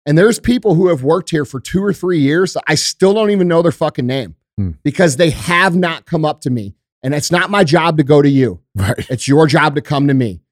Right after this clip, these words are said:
Speaker 1: And there's people who have handicapped themselves inside my companies because they don't have the courage to go do something very simple,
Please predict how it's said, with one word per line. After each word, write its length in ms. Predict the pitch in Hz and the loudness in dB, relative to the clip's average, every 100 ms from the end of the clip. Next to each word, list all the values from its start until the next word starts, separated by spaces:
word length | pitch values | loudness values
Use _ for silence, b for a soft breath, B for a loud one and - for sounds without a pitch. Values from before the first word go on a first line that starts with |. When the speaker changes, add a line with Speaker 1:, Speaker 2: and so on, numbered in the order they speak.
| _ _ _ | _ _ _
Speaker 1:
And 120 | 135 147 | -2 2
there's 180 | 156 | 2
people 400 | - 202 214 185 | 0 -2 0 2
who 100 | 156 | 2
have 80 | 165 | 0
handicapped 680 | 127 196 214 202 - 160 - | -4 -4 -2 -2 -4 -6 -4
themselves 460 | 143 127 156 143 123 | -6 -4 -2 -2 -2
inside 440 | 156 - 143 175 | -4 -4 -4 -4
my 140 | 165 165 | -4 -4
companies 640 | 185 175 139 120 117 - _ _ _ | -2 -2 -2 -4 -6 -10 _ _ _
because 320 | 135 - 160 127 | -6 0 0 0
they 120 | 143 | -4
don't 360 | 104 160 170 147 | 0 0 0 -4
have 280 | 160 160 | -2 -2
the 100 | 135 | -4
courage 500 | 117 - 156 143 - | -6 -2 0 0 -2
to 80 | - | -6
go 220 | 110 135 | 0 2
do 160 | 127 127 | 2 0
something 420 | - 143 127 117 | 0 -4 -4 -6
very 300 | 98 131 143 | -2 -2 -2
simple, 480 | - 147 117 117 | -2 -4 -4 -6